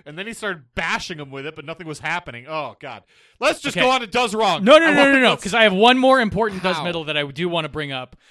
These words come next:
Speaker 2: which is the split screen. The split screen is such an interesting choice during the prom sequence. What the fuck is that thing? It rules, but also it's
Speaker 1: <laughs>
Speaker 2: weird. <laughs> You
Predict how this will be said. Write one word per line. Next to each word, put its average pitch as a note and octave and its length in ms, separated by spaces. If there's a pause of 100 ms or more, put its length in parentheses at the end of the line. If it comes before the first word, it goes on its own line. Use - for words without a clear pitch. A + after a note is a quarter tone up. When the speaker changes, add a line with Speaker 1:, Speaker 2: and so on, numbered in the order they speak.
Speaker 2:
which D3+ 220
is C#3 180
the C3 100
split D#3 320
screen. G2+ 440 (180)
The E3 140
split A#3+ 320
screen G#3+ 280
is E3+ 160
such G#3 320
an F3 120
interesting D3+ 600
choice G#3+ 440
during E3 380
the A#2 80
prom G#3 400
sequence. C#4 580 (260)
What D#4+ 320
the F3+ 160
fuck D4+ 300
is B3+ 140
that C#4+ 200
thing? C4+ 260 (260)
It B3+ 200
rules, G3+ 640
but F3 200
also E3+ 440
it's B3+ 260
Speaker 1:
<laughs> - 60
Speaker 2:
weird. D#4+ 460 (1600)
<laughs> A3 100 (1160)
You G3+ 140